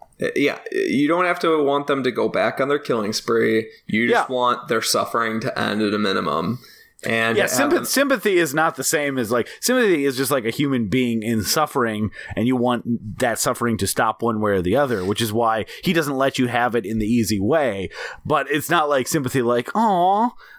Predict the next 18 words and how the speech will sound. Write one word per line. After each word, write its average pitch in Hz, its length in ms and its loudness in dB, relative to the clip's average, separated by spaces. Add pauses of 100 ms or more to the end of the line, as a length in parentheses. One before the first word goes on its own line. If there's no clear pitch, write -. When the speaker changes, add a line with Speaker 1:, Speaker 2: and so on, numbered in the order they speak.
Speaker 2:
well, 220 160 2
I 208 80 4
hope 233 260 -2
they 226 100 0
get 185 120 2
out 185 160 2
there 190 120 4
and 165 80 -2
get 165 120 0
to 160 60 0
murder 185 400 2
some 135 240 0
more 107 180 2
people. 175 500 2
Speaker 1:
<laughs> - 80 2
Speaker 2:
They've 247 160 0
had 208 140 2
a, 143 140 4